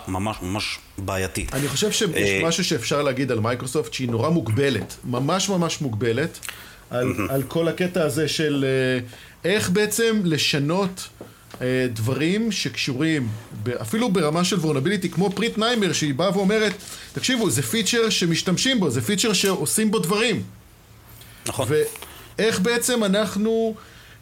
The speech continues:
Speaker 2: אה, אה, באים ואומרים, "אוקיי, איך מורידים פיצ'ר שחברות משתמשות בו?" שחברות קנו, בוא נגיד אפילו קנו את המוצר שלנו בשביל להשתמש בפיצ'ר הזה. בוא,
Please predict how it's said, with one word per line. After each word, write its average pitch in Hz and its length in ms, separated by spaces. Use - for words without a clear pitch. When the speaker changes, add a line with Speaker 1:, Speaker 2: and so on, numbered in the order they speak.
Speaker 2:
אה, 147 180
אה, 151 60
באים 170 360
ואומרים, 202 420
"אוקיי, 196 320
איך 180 160
מורידים 208 340
פיצ'ר 196 420
שחברות 175 500
משתמשות 185 480
בו?" 110 160
שחברות 131 420
קנו, 180 420
בוא 156 80
נגיד 165 260
אפילו 170 400
קנו 175 460
את 156 120
המוצר 180 380
שלנו 156 440
בשביל 127 360
להשתמש 131 340
בפיצ'ר 113 480
הזה. 107 240
בוא, 107 200